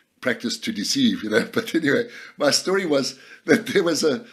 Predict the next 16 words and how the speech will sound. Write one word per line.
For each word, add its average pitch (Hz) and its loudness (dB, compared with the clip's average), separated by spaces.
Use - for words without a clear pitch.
some 208 0
guy 156 6
checking 160 -2
out 135 0
our 117 -2
camp, 120 -2
and 120 -4
I 139 -2
shouted 165 0
at 117 -2
him 123 -2
to 117 -8
stop, 131 -2
and, 113 -6
or 104 -6
I 123 -4